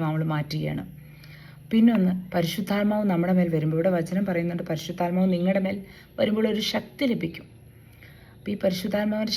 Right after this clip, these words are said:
ശക്തി നമ്മുടെ ഉള്ളിലേക്ക് വന്നു കഴിയുമ്പം പലയിടങ്ങളിൽ ഇവിടെ ലോക അറ്റത്തോളം കർത്താവിൻ്റെ സാക്ഷികളാകാൻ നമുക്ക് കഴിയും. ആദ്യമേ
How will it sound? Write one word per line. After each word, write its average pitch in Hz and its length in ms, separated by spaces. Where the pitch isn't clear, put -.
ശക്തി 196 340
നമ്മുടെ 180 280
ഉള്ളിലേക്ക് 185 440
വന്നു 165 240
കഴിയുമ്പം 151 440
പലയിടങ്ങളിൽ 165 580
ഇവിടെ 180 200
ലോക 185 260
അറ്റത്തോളം 175 680
കർത്താവിൻ്റെ 175 500
സാക്ഷികളാകാൻ 165 720
നമുക്ക് 151 300
കഴിയും. 156 260
ആദ്യമേ 220 360